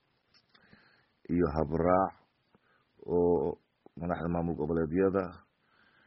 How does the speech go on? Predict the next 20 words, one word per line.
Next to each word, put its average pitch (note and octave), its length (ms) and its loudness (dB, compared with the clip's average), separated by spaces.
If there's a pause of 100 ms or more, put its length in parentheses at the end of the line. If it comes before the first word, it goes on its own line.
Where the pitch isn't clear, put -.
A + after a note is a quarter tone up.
(520)
ee, D#2 460 -4
dhammaan F2 560 -2 (920)
iyo D#2 340 -2 (180)
hadde D2+ 340 -4 (120)
guddoomiyaha E2+ 500 0
maamulka D#2+ 960 -4 (160)
gobolka D2+ 380 -2
Banaadirna D#2 540 -4 (100)
isagana D#2+ 380 -4
qayb D#2+ 260 -2
uu - 160 -12
ka - 140 -6
yahay F2+ 300 0 (640)
oo F#2 160 4
la F#2 100 6
wada E2 200 2
saxiixay F2 680 0 (220)
oo D2+ 260 0 (140)
adduunka E2 500 -2
hortiisa E2 580 -4